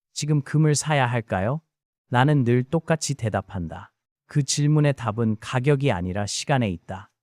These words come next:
단기적으로는 누구도 맞히지 못한다. 나는 칠십 년 동안 시장을 보아왔지만 단기 예측으로 부자가 된 사람을 본 적이 없다. 그러나 장기적으로는 단순한 진리가 늘 이긴다.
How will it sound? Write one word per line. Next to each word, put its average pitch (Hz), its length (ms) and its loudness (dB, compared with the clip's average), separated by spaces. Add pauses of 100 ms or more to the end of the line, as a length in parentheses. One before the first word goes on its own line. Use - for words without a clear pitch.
(240)
단기적으로는 135 920 0
누구도 107 520 -2
맞히지 98 420 -6
못한다. 87 640 -8 (400)
나는 135 360 2
칠십 202 420 0
년 180 240 4
동안 98 340 -2
시장을 143 460 0
보아왔지만 90 760 -4 (300)
단기 147 400 2
예측으로 95 680 -4
부자가 131 380 0
된 104 180 -2
사람을 101 400 -2
본 95 240 -8
적이 92 220 -4
없다. 95 400 -12 (420)
그러나 127 460 2 (140)
장기적으로는 120 920 0
단순한 123 540 -2
진리가 107 500 -4
늘 101 340 -4
이긴다. 85 500 -8